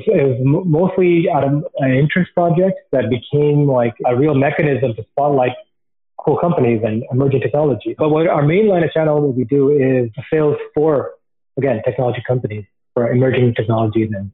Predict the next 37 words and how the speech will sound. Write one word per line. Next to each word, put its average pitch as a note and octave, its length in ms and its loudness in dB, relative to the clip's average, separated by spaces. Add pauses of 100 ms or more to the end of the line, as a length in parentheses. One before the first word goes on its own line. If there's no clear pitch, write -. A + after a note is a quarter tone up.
cool D3+ 180 2
new C3+ 220 2
concepts. B2+ 460 -2 (640)
So A2+ 80 -2
basically, G3 600 0 (340)
like, D3 180 0
our D3 100 0
main F3+ 300 2
business C#3+ 300 0
is A#2+ 200 -2
sales C#3+ 360 0
for A#2 160 -2
sa-, D3+ 240 -4 (100)
fa-, - 260 -2
SaaS F3+ 260 0
for B2+ 100 -4
SaaS, G#2 180 -4 (460)
sales F3+ 280 2
as D3+ 100 2
a C#3 140 -2
service D3 300 2 (160)
for B2 240 0
software B2+ 360 -2
as G2+ 80 -8
a G2 140 -16
service. G#2+ 220 -8 (680)
So D3+ 220 0
in D#3 140 2
Toronto D#3+ 400 0
especially, D3+ 380 0
there's B2+ 180 0
all E3 280 2
this B2+ 160 0
huge F3+ 200 2
emerging C3 400 2
market B2 320 -2
of, A2 160 -2